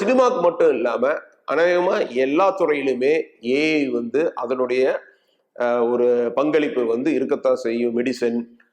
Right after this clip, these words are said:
எஜுகேஷன், இன்ஜினியரிங், இந்த மாதிரி பல கட்டமைப்புகள்ல வந்து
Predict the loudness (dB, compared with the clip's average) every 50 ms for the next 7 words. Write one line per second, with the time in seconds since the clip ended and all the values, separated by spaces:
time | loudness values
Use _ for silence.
0 | _ _ _ _ _ _ _ -10 -8 -6 -6 -6 -6 -4 -4 -4 -4 -4 -2 -2
1 | -2 -2 -4 -6 -8 -12 -18 -20 _ _ _ _ _ _ -8 -4 -4 -2 0 0
2 | 0 0 0 -2 -2 -2 -2 -2 -4 -4 -8 -8 -8 -6 -4 -2 0 -2 -2 -4
3 | -4 -4 -2 0 0 0 -2 -2 -4 0 0 0 2 2 0 0 0 -2 0 0
4 | 0 0 0 -2 -2 -2 -2 -2 -2 -2 -4 -8 _